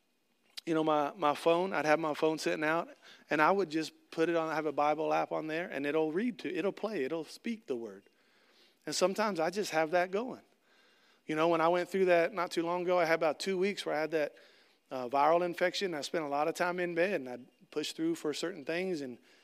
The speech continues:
then I'd be back in bed for days. And, and when I was going through that, you know what? I would just play it. I would just lay there, and I would just hear this guy, you know, "For the Lord is my shepherd,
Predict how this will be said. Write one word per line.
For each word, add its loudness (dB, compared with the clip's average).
then -10
I'd -4
be 0
back 4
in 0
bed 4
for -6
days. -6
And, -8
and -4
when 2
I 4
was 2
going 2
through 2
that, 4
you -2
know -2
what? 0
I 0
would -2
just -4
play -2
it. -8
I -2
would 2
just -4
lay 2
there, 2
and -6
I -4
would -2
just -6
hear 0
this -4
guy, 0
you -6
know, -2
"For 0
the 10
Lord 8
is 2
my 6
shepherd, -4